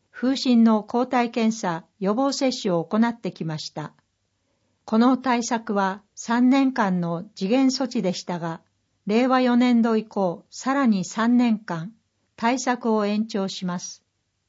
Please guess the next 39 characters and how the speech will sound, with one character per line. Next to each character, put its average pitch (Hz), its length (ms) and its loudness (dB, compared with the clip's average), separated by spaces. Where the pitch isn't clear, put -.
今 254 240 4
年 285 220 4
度 226 120 2
の 180 140 -2
対 226 280 -2
象 233 220 -2
者 208 220 -4
へ 165 140 -4
は、 160 240 -8
無 196 120 0
料 247 280 2
で 208 340 -2
抗 247 220 0
体 247 240 0
検 247 260 0
査 185 180 0
を 170 60 0
受 165 200 -4
け - 20 -2
ら 196 120 -2
れ 185 140 -2
る 160 260 -10
ク 226 140 2
ー 240 40 0
ポ 277 180 2
ン 262 80 2
券 196 300 -2
を 160 160 -8
送 240 300 -4
付 240 160 -4
し 220 140 -10
て 208 120 -2
い 196 80 -2
ま 180 160 -2
す。 - 300 -16
検 262 260 0
査 226 120 0
の 185 160 -2
結 175 240 -8